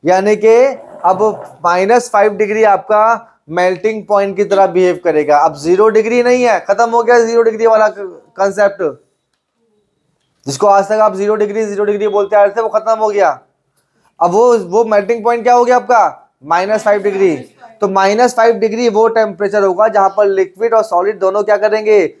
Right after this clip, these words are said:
कोएग्जिस्ट करेंगे। माइनस वन डिग्री पे आ गया बच्चों, प्रेशर हाई है, माइनस वन डिग्री पे आ गया, आपको पानी जो है, water जो है solid state में नजर आएगा कि liquid state में न-, नजर आएगा?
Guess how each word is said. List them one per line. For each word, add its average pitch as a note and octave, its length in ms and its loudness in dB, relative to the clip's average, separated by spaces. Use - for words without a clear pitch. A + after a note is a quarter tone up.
कोएग्जिस्ट F3+ 560 -2
करेंगे। C3 440 -2
माइनस G#3 480 0
वन B3 240 0
डिग्री B3 280 -2
पे A#3 120 0
आ A3 120 4
गया F#3 180 0
बच्चों, D#3+ 360 -4
प्रेशर G3+ 380 2
हाई A3 260 2
है, A#3 160 2
माइनस G#3 420 -4
वन A3 160 -6
डिग्री G#3+ 240 -8
पे G#3+ 140 -4
आ G#3+ 140 4
गया, G#3 260 2
आपको G#3 600 2
पानी D#3 340 -2
जो D#3 180 -6
है, D3 380 -4
water C#3+ 360 2
जो D#3+ 160 -2
है D#3+ 300 -2
solid D#3+ 360 0
state F#3 280 -4
में G3 140 -4
नजर F#3+ 120 0
आएगा G3+ 200 4
कि A3 100 -4
liquid G3 340 -4
state E3+ 200 -12
में E3 180 -8
न-, D#3 280 -8
नजर C#3+ 120 0
आएगा? C3 220 2